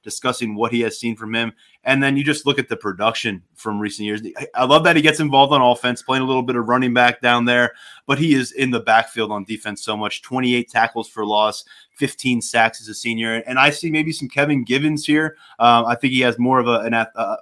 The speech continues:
probably a higher athletic and prospect profile. But coming into Penn State, uh, where does he fit on, on the defensive front? Can he do a few things for you? Is it gonna be on the edge early and inside later?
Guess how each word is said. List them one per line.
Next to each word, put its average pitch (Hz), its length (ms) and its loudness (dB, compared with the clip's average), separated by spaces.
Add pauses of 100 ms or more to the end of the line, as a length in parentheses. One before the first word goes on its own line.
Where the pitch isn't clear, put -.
probably 131 260 2
a 107 60 2
higher 131 420 2
athletic 120 480 0
and 110 140 -4
prospect 117 500 0
profile. 123 640 0 (400)
But 147 380 6
coming 139 220 2
into 131 160 0
Penn 123 240 -4
State, 123 480 -2
uh, 107 380 -2 (200)
where 131 180 0
does 131 120 -2
he 131 80 -6
fit 135 240 -2
on, 131 140 2
on 123 80 -2
the 127 80 -2
defensive 123 420 -6
front? 131 240 -2
Can 123 100 -8
he 123 60 -2
do 127 140 -2
a 123 40 -4
few 165 200 -4
things 127 240 -4
for 117 200 -6
you? 107 200 -6 (240)
Is 120 120 -10
it 131 60 -6
gonna 127 200 -4
be 123 320 -2
on 131 200 2
the 135 160 0
edge 131 180 -2
early 143 380 0
and 113 140 -6
inside 131 500 2
later? 131 460 -4